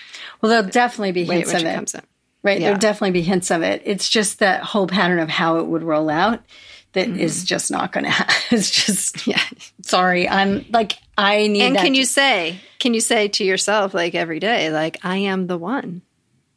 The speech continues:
Speaker 2: I am the one." 'Cause you're so used to hearing in your head, like, "Oh my God, I'm not the one. I'm not the one. I'm not." And,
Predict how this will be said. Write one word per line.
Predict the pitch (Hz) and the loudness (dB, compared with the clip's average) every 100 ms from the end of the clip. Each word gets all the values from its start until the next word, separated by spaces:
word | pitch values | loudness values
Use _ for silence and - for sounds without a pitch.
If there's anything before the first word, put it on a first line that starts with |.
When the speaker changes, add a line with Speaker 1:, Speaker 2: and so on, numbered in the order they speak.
| _ _ _ _ _ _ _ _ _ _ _ _ - | _ _ _ _ _ _ _ _ _ _ _ _ -8
Speaker 2:
I | 208 | -6
am | 190 151 | -6 -8
the | |
one." | - 226 254 247 | -8 -8 -10 -4
'Cause | 180 | -2
you're | 190 | 0
so | - 233 | 2 2
used | 240 233 | 2 0
to | 185 | -2
hearing | 185 202 190 180 | 0 2 0 -2
in | 160 | -6
your | 156 | -4
head, | 170 160 | -4 -4
like, | 151 | -8
"Oh | 147 | -8
my | 151 | -8
God, | 214 165 | -6 -6
I'm | 147 | -6
not | 151 147 | -6 -10
the | |
one. | 156 214 151 | -10 -8 -8
I'm | 160 | -10
not | 156 156 | -12 -14
the | 160 | -14
one. | 160 | -14
I'm | 170 | -14
not." | 185 - | -14 -12
And, | 165 | -10